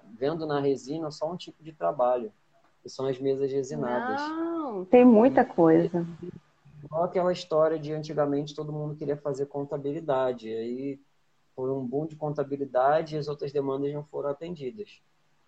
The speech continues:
Speaker 1: E aí
Speaker 2: Uhum.
Speaker 1: ficou um monte de gente que, que sabia fazer contabilidade desempregado. Mas
Speaker 2: Uhum.
Speaker 1: tem tanta,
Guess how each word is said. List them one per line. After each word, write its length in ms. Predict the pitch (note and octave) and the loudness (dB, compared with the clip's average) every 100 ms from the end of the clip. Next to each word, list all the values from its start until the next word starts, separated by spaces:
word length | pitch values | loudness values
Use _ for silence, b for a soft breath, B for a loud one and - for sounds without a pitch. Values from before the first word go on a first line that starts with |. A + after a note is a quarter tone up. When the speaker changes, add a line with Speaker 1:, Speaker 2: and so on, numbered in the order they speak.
| - | -10
Speaker 1:
E 100 | A#2 | -4
aí 540 | A2+ A2+ - A#2 - | -2 0 0 0 0
Speaker 2:
Uhum. 60 | G3 | -2
Speaker 1:
ficou 200 | - B2 | -4 -2
um 40 | |
monte 260 | A#2+ C3+ C#3+ | -2 -4 -10
de 60 | C#3 | -12
gente 340 | C3+ C3+ - | -10 -12 -10
que, 180 | C3 B2 _ - _ _ | -10 -10 _ -20 _ _
que 120 | _ A2+ | _ -6
sabia 360 | - A#2 B2 | -2 0 0
fazer 240 | B2+ A#2+ A#2+ | -2 -6 -6
contabilidade 640 | B2 - B2 A#2+ A#2 A#2+ | -8 -6 -6 -2 0 -2
desempregado. 800 | B2+ C3+ C#3 C#3+ C#3 A#2+ G#2+ G2+ _ _ _ _ _ _ - | -4 -8 -4 -4 0 0 0 -6 _ _ _ _ _ _ -6
Mas 760 | A#2+ A#2+ A#2+ B2 B2 B2 B2 | 0 4 6 6 6 4 -2
Speaker 2:
Uhum. 40 | - | 0
Speaker 1:
tem 160 | C#3 | 0
tanta, 600 | - D3 F3 - - D#3 | 0 -6 -6 -12 -2 -2